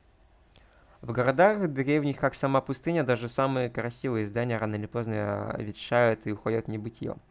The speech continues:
Один из наших величайших храмов начал рушиться, и мы опасаемся, что скоро он рухнет, и это станет причиной катастрофы. Должны ли мы укрепить его? Стоимость строительства для всех построек всех регионов. На десять ходов.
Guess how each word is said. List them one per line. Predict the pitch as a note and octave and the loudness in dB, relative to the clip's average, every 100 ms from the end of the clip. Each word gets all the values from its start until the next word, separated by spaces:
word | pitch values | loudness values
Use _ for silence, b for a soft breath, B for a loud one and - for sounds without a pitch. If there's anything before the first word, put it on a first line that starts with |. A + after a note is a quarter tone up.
| B B B | B B B
Один | B2+ C3+ F#3+ | 0 4 4
из | F3+ | 4
наших | D#3 E3 D3+ | 4 2 2
величайших | D3 B2 D3+ C#3+ | -2 -2 -2 0
храмов | B2+ D3+ C#3 - | 2 4 2 0
начал | A#2 A2+ A2+ A#2 C3 C3 | -2 0 0 0 -4 -4
рушиться, | E3+ - - G#2+ | -6 -8 -6 -2
и | G#2+ | 0
мы | |
опасаемся, | C3+ D4+ G#3 A3+ A3 | 0 0 -2 -4 -6
что | - G#3+ | -8 -8
скоро | - F#3 F#3 | -4 0 2
он | F#3 | 0
рухнет, | F#3 F#3 - F#3+ - B B - | 2 2 0 -6 -8 B B 0
и | |
это | A#2 | 0
станет | A2+ C3 A#2+ | 2 0 0
причиной | B2 A#2 A#2+ A#2 | -2 -4 -4 -4
катастрофы. | C#3 D#3 E3+ D#3 - E3 _ _ B - | -4 -6 -4 -4 -6 -12 _ _ B -6
Должны | A2+ A#2 | -4 -2
ли | C#3 | 0
мы | E3 E3+ | 0 -2
укрепить | - E3+ F#3 | -4 -8 -6
его? | A2+ G2+ - _ _ _ _ _ _ - - | -8 -8 -14 _ _ _ _ _ _ -20 -20
Стоимость | - B2 A#2 A#2+ | -8 -4 -4 -4
строительства | - C3 B2 G#2+ | -6 -8 -8 -12
для | A#2 G#2+ | -10 -12
всех | - - | -14 -14
построек | B2+ - - | -16 -12 -12
всех | - A#2+ | -12 -14
регионов. | A2+ B2 B2 - _ _ _ _ _ _ _ _ _ _ _ _ _ - | -12 -14 -14 -18 _ _ _ _ _ _ _ _ _ _ _ _ _ -8
На | A2+ | -6
десять | C3 - | -4 -4
ходов. | - B2+ F#2+ | -2 -2 -4